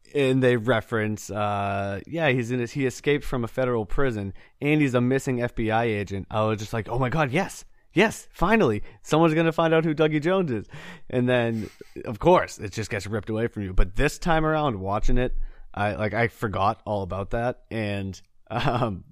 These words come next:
when he offers him, like, the dollar to see if he's gonna, like, get the, get the, uh, <laughs> paper in the basket, I just started dying laughing because it really is perfect. Like, that's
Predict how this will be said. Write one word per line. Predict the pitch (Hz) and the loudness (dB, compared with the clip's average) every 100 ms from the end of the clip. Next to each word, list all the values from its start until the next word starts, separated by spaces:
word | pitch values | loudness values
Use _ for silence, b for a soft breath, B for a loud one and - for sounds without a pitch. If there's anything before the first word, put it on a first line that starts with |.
| - | -18
when | - 113 113 | -6 -2 0
he | 113 127 - | 0 0 2
offers | 107 107 117 | 2 2 -2
him, | 120 120 B 104 - | -2 -6 B -18 -4
like, | 107 98 | -4 -2
the | 107 | -4
dollar | 92 87 92 107 113 - | -2 -4 -2 -2 -4 -4
to | 113 | -4
see | 110 | -2
if | 104 | -2
he's | 113 104 | -4 -4
gonna, | 107 104 | -4 -2
like, | 104 101 117 | -2 -4 -4
get | 107 90 | -4 -4
the, | 107 101 101 98 - - - - 123 | -6 -4 -4 -6 -8 -18 -20 -20 -8
get | 117 101 | -6 -2
the, | 113 101 104 92 - | 0 0 -2 -4 -4
uh, | 101 98 98 98 95 | -2 -2 -2 -4 -4
<laughs> | - | 4
paper | 120 101 113 | 6 6 0
in | 113 | 0
the | 104 | 0
basket, | 104 98 - 135 123 B B 156 | 0 0 0 0 0 B B -2
I | 120 | 0
just | 127 139 | 2 2
started | 143 127 117 95 | 4 4 2 0
dying | 107 101 98 95 | 0 0 -2 -6
laughing | 92 95 92 92 | -6 -8 -8 -2
because | 107 143 135 | 2 2 4
it | |
really | 165 180 117 | 6 6 4
is | 101 | 2
perfect. | - 87 - - 107 | 2 2 0 -10 -8
Like, | 107 | -4
that's | - 120 - | 0 0 2